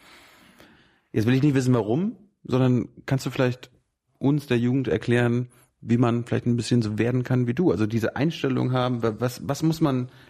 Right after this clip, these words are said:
lernen oder können oder wissen, damit man so argumentieren kann wie du? Ich meine, da, dafür bist du ja berühmt.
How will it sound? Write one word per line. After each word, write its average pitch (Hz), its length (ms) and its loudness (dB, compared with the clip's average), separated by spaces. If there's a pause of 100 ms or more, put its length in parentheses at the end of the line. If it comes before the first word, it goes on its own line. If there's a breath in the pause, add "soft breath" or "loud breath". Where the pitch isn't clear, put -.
lernen 180 560 0
oder 113 160 -2
können 175 560 -4 (800 soft breath)
oder 110 260 0
wissen, 160 480 -4 (420 soft breath)
damit 139 240 2
man 135 400 0 (280)
so 123 220 0
argumentieren 123 640 2
kann 160 220 -6
wie 147 80 -2
du? 151 160 0
Ich 131 80 2
meine, 131 100 2
da, 120 80 2
dafür 139 280 0
bist 147 160 -6
du 151 60 2
ja - 40 2
berühmt. 131 380 -2